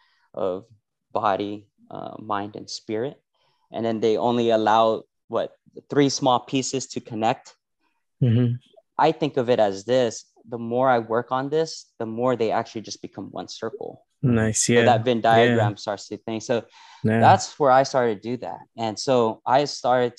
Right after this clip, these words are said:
Speaker 1: to play with my exercise programming. And instead of, okay, I know the basics. I know that this many reps at this load, we could gain hypertrophy or whatnot. It,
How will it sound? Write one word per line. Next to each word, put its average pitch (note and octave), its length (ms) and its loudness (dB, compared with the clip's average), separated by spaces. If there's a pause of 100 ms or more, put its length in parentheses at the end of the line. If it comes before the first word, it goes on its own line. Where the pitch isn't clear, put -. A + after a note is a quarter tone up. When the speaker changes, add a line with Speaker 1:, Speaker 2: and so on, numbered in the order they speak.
Speaker 1:
to A2 320 -10 (720)
play A#2 500 0 (260)
with G#2+ 180 -10
my G#2 200 -2
exercise G2 480 -6
programming. C2+ 760 -12 (440)
And A2+ 160 -6
instead B2+ 500 0
of, A#2 340 0 (840)
okay, G#2 440 -4 (160)
I C3 200 -2
know D3 160 2
the C3 80 -2
basics. - 600 -6
I A2+ 100 -4
know C3+ 480 0
that A2+ 260 -4
this C3 180 -2
many B2+ 220 -2
reps A#2 260 0
at G#2 120 -4
this A#2+ 220 -6
load, A#2 260 0
we A2 80 -8
could G#2+ 160 -10
gain A2 320 -4 (240)
hypertrophy G2 680 -8
or F#2+ 80 -10
whatnot. F#2+ 400 -8 (800)
It, - 280 -4